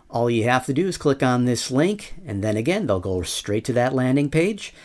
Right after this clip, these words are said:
and they'll give you their email address, and you'll give them something of value. It's not easy to attract people to your website unless you already are a success. In other words,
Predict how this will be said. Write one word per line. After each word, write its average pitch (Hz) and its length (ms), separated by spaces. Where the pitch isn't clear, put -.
and 110 240
they'll 104 200
give 120 280
you 147 260
their 107 320
email 160 380
address, 151 580
and 104 160
you'll 127 200
give 120 260
them 113 220
something 95 480
of 92 80
value. 87 420
It's 135 180
not 190 200
easy 139 320
to 131 140
attract 117 380
people 120 240
to - 80
your 95 140
website 85 680
unless 107 540
you 110 300
already 117 600
are 120 260
a 98 100
success. - 880
In 139 100
other 120 200
words, 104 640